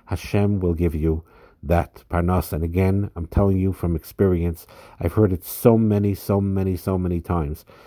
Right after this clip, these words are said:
from all different types of couples, from even my own relatives, my older uncles, and,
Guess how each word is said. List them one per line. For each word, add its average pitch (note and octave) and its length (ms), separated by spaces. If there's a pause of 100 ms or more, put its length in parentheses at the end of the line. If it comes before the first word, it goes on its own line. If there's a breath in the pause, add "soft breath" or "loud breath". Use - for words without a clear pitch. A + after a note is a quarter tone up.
(200 loud breath)
from E2 260
all A2 240
different F#2+ 320
types - 320
of F2 140
couples, - 560 (340 loud breath)
from F#2+ 180
even G2+ 160
my F#2 140
own F2+ 200
relatives, G2 540
my F2 140
older F#2 460
uncles, F#2+ 640
and, E2+ 260